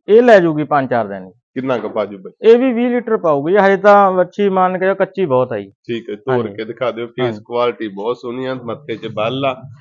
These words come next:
Speaker 2: ਕਿਸੇ ਕਿਸੇ ਜਰਸੀ 'ਚ ਆ ਜਾਂਦਾ ਜੀ ਬੱਲ। ਕੱਦ ਕਾਠ ਵੀ
Speaker 1: ਕੱਦ ਬਹੁਤ ਆ
Speaker 2: ਚੰਗਾ,
Speaker 1: ਬਾਈ।
Speaker 2: ਵਜਨ ਵੀ ਚੰਗਾ, ਪਲੀ ਵੀ ਬਹੁਤ ਆ। ਦਿਨ ਬਾਈ ਦੱਸਦਾ ਕਿ ਪੰਜ ਸੱਤ ਡੇਟ ਮੁਤਾਬਕ ਲੈ ਜੂਗੀ।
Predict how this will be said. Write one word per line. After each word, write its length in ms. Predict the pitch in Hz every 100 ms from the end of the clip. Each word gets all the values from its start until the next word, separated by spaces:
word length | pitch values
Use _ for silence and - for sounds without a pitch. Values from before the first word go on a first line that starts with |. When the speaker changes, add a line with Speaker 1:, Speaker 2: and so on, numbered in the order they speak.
| -
Speaker 2:
ਕਿਸੇ 240 | 156 151 160
ਕਿਸੇ 240 | 151 160
ਜਰਸੀ 460 | 143 143 139 - 143
'ਚ 100 | 147 156 -
ਆ 180 | 123 123
ਜਾਂਦਾ 320 | 120 104 104
ਜੀ 140 | 117 107
ਬੱਲ। 220 | 107 104 90 _ _ _
ਕੱਦ 280 | 135 135 135
ਕਾਠ 240 | 147 156 156
ਵੀ 60 |
Speaker 1:
ਕੱਦ 280 | 190 190 214
ਬਹੁਤ 200 | 208 214
ਆ 120 | 214
Speaker 2:
ਚੰਗਾ, 0 |
Speaker 1:
ਬਾਈ। 180 | 185 185 151 - 120
Speaker 2:
ਵਜਨ 300 | 135 147 151
ਵੀ 140 | 160
ਚੰਗਾ, 440 | - 175 180 147 139 143
ਪਲੀ 280 | 143 147
ਵੀ 120 | 151 147
ਬਹੁਤ 300 | 139 139 139 143
ਆ। 260 | 139 131 - _ _ -
ਦਿਨ 260 | 143 151
ਬਾਈ 260 | 151 156 156
ਦੱਸਦਾ 560 | 143 139 135 143 143 139
ਕਿ 400 | _ _ 151 156
ਪੰਜ 380 | - 147 139
ਸੱਤ 280 | 135 147 127
ਡੇਟ 320 | 135 127 127
ਮੁਤਾਬਕ 520 | 127 131 135 131 120 127
ਲੈ 240 | 117 113
ਜੂਗੀ। 440 | 113 127 127 135